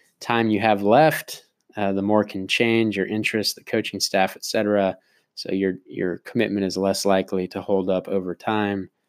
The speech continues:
Um, do you understand the circumstances that might lead to a decommitment? So what happens in the case of an injury, maybe a career-ending injury? Are they still gonna help you get into school,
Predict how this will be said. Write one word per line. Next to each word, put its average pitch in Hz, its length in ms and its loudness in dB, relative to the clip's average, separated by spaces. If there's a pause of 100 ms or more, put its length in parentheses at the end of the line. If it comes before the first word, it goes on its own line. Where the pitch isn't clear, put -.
(520)
Um, 95 380 -2 (140)
do 104 80 0
you 104 160 4
understand 113 800 2
the 104 60 0
circumstances 101 840 -2
that 98 140 -2
might 101 260 -2
lead 98 340 0
to - 160 -4
a 95 100 0
decommitment? 92 800 -4 (600)
So 92 340 -2
what 113 180 4
happens 120 380 2
in 110 40 2
the 107 60 2
case 110 320 2
of 101 140 2
an 98 80 -2
injury, 120 640 6
maybe 98 260 0
a 95 60 0
career-ending 107 640 0
injury? 101 600 0
Are 98 80 -8
they 95 120 -4
still 104 260 0
gonna 104 160 0
help 101 240 -4
you 101 60 -2
get 101 160 2
into 95 200 0
school, 139 680 4